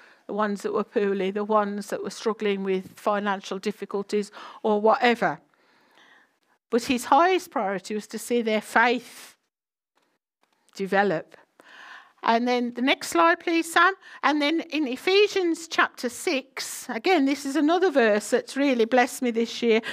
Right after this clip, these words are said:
"And pray in the Spirit on all occasions with all kinds of prayers and requests.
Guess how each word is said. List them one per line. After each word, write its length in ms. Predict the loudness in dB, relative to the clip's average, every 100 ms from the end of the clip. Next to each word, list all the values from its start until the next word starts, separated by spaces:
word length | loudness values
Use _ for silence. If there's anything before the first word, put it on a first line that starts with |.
| -12 -2
"And 240 | 0 0 0
pray 420 | 2 4 6 4 0 -6 _ _ -4
in 220 | 0 2
the 80 | 0
Spirit 580 | -6 -2 0 2 0 0
on 360 | 2 2 2 -2 _ _
all 560 | 4 6 6 4 2 2
occasions 1040 | -4 0 0 0 -4 -4 -4 -2 -4 -6 -16 -20 -20 _
with 280 | -2 -2 -2 _ _ _
all 540 | 4 4 4 4 2
kinds 640 | -2 0 4 4 4 -2 -2
of 160 | -4 -2
prayers 500 | 2 2 2 0 -2
and 160 | -2
requests. 840 | -4 -4 -2 -2 -4 -12 -14 -14